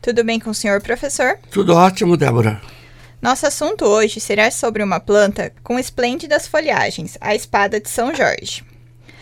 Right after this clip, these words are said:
Speaker 1: A espada de São Jorge é uma planta de origem africana, caracterizada por folhas longas e pontudas, que lembram espadas.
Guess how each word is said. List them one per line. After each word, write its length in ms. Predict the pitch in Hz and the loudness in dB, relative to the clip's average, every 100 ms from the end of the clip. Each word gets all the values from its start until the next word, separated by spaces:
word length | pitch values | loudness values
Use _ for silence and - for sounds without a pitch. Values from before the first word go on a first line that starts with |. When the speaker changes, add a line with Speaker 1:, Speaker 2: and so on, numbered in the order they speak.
| - - | -20 -2
Speaker 1:
A 120 | 233 | 0
espada 400 | 240 - 339 440 | 0 2 2 2
de 60 | - | -2
São 240 | - 185 | -2 -2
Jorge 480 | 185 208 202 196 - - | 2 4 4 2 -6 -2
é 80 | |
uma 160 | 214 233 | 0 0
planta 380 | 233 196 190 - | 2 0 0 -2
de 140 | 233 | -2
origem 420 | 214 208 185 196 | -2 -2 -4 -2
africana, 640 | 208 - 359 - 175 175 - - | -2 -4 -6 -2 -2 -2 -6 -4
caracterizada 920 | 247 220 - - 233 285 202 185 208 | -2 0 -2 -2 -2 0 0 0 0
por 180 | - 208 | 0 -2
folhas 460 | - 220 247 262 | 0 0 0 0
longas 420 | 185 175 196 240 - | -2 -2 -2 -4 -6
e 80 | 240 | -8
pontudas, 840 | 254 269 392 214 - - - - - - - | -4 -4 -2 -8 -6 -10 -10 -14 -20 -20 -4
que 160 | 285 | 0
lembram 420 | 254 233 247 277 277 | 2 2 2 0 0
espadas. 800 | 381 - 262 - - - - | -8 -2 0 0 -2 -10 -12